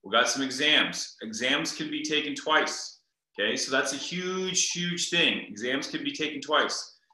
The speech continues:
If you can take an exam twice, the better value is recorded.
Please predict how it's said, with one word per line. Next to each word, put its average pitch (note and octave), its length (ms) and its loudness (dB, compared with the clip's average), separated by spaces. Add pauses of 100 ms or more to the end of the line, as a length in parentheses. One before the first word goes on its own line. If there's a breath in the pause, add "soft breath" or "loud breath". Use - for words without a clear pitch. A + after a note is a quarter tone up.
(120)
If A2 60 -14
you B2+ 80 -4
can D3 100 -4
take E3+ 200 0
an F3 60 -2
exam D#3+ 360 -2
twice, E3 400 0
the - 240 -8
better E3 420 2
value C3+ 720 2
is A2+ 220 -6
recorded. B2+ 520 -4